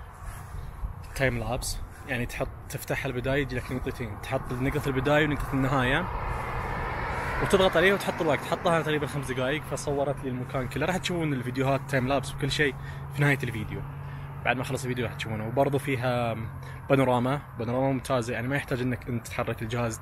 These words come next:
بس تحط القطعة على أي مكان. دقيقة،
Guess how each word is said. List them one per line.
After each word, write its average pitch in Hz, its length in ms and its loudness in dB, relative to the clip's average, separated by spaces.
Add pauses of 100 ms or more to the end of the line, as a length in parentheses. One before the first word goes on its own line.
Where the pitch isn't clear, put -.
بس 147 120 2
تحط 139 240 -8
القطعة 123 280 -2
على 113 120 0
أي 135 100 2
مكان. 127 420 -2 (1080)
دقيقة، 110 340 -6